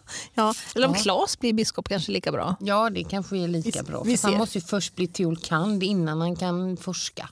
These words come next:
Speaker 1: Just det.
Speaker 2: Det tar för
Speaker 1: Och
Speaker 2: lång
Speaker 1: sen bli
Speaker 2: tid.
Speaker 1: präst och så vidare.
Speaker 2: Ja, ja.
Speaker 1: Ofta får man vara biskop först innan man blir ärkebiskop.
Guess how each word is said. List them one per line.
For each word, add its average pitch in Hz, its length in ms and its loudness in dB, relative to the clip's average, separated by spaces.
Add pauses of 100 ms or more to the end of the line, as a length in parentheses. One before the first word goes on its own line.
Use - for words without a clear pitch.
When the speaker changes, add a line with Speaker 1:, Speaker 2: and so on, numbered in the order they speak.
(120)
Speaker 1:
Just 220 320 0
det. 160 240 -6
Speaker 2:
Det 156 80 -10
tar 151 140 -6
för - 80 -2
Speaker 1:
Och 143 60 0
Speaker 2:
lång 139 100 0
Speaker 1:
sen 208 160 0
bli 190 80 -6
Speaker 2:
tid. 190 220 -4
Speaker 1:
präst - 400 -6
och 190 140 -4
så - 100 -8
vidare. - 280 -4
Speaker 2:
Ja, 175 100 -12
ja. 247 60 0
Speaker 1:
Ofta 285 200 2
får - 120 0
man 247 160 4
vara 220 120 4
biskop 233 400 0
först - 220 -2
innan 202 180 2
man 190 100 -2
blir - 80 0
ärkebiskop. 214 640 0